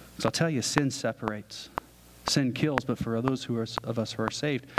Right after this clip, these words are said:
sin can't have that. Wages of sin has been paid, but sin can still separate us a lot of times from God and make us feel distant.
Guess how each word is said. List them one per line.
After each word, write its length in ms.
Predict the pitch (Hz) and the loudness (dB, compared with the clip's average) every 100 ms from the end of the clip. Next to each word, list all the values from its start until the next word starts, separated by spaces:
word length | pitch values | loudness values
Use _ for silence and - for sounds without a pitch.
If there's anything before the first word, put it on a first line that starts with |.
| - | -8
sin 260 | - 147 131 | -4 -2 -2
can't 300 | - 123 - | 0 -2 -2
have 280 | 117 123 120 | -4 -4 -4
that. 180 | 107 107 | -4 -2
Wages 300 | 127 123 113 | -2 -2 -4
of 80 | |
sin 300 | - - 123 | -4 -2 -2
has 160 | 110 101 | -2 -2
been 220 | - 104 | 0 -2
paid, 520 | - 151 127 110 104 - - - - - | 0 -2 0 0 -2 -6 -14 -10 -10 -4
but 120 | 104 | -2
sin 220 | - 139 123 | 2 2 2
can 160 | 113 | 0
still 180 | - 113 | -2 -4
separate 500 | - 110 - 104 101 | 0 -2 -2 -6 -6
us 160 | 107 - | -6 -4
a 60 | |
lot 160 | 107 107 | -4 -4
of 60 | |
times 360 | - - 117 - | -6 -4 -4 -6
from 220 | - 117 | -2 0
God 320 | 107 101 101 | 2 0 -2
and 160 | 104 104 - - - | -6 -8 -10 -8 -2
make 120 | 117 | -2
us 120 | 113 | -2
feel 160 | - 104 | -2 -2
distant. 460 | 87 92 - - | 0 -4 -6 -8